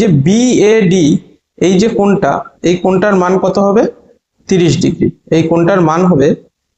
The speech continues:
থার্টি ডিগ্রি, ঠিক আছে? এবং এই যে কোণটা, এই কোণটার মানও হবে থার্টি ডিগ্রি,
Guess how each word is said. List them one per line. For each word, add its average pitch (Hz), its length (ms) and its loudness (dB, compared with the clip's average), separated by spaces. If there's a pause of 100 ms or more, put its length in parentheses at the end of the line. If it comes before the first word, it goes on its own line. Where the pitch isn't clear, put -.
(260)
থার্টি 170 400 -4
ডিগ্রি, - 240 -4 (2000)
ঠিক 208 160 0
আছে? 214 140 -2 (600)
এবং 196 160 2 (260)
এই 214 140 2
যে 262 140 2
কোণটা, 165 320 0 (520)
এই 160 240 0
কোণটার 190 380 0
মানও 180 240 0
হবে 190 160 2 (640)
থার্টি 147 340 -4
ডিগ্রি, - 240 -4